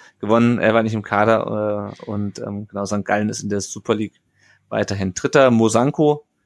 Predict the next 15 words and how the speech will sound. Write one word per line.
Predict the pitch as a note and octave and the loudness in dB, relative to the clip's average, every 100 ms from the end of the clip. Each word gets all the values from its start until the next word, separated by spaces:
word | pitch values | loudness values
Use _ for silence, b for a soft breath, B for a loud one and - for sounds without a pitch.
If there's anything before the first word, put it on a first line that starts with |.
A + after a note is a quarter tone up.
| _ - | _ -4
saß | - G#2+ | -2 2
neunzig | A#2 A#2+ A#2 | 0 0 0
Minuten | A#2+ G#2 | 0 0
auf | G2+ | 0
der | A2 | 0
Bank, | F#2 A2 B2 - | 2 2 0 -4
als, | B2+ A2+ - - - | 0 0 -2 -12 -4
äh, | A2 G#2+ G#2 - | 0 2 2 0
Vitesse | A#2+ A2 A2+ A2+ | -4 -2 -2 0
Arnheim | A2+ A2+ A2+ A2+ - b b - | 0 2 2 -2 -8 b b -4
gegen | A#2 G#2+ | 0 2
den | G2+ | 0
F | - | -4
C | - A2+ G#2+ - | 0 2 2 -2
Volendam | G2+ A2 C#3+ C#3+ B2 B2+ B2+ | -2 2 4 4 4 2 -2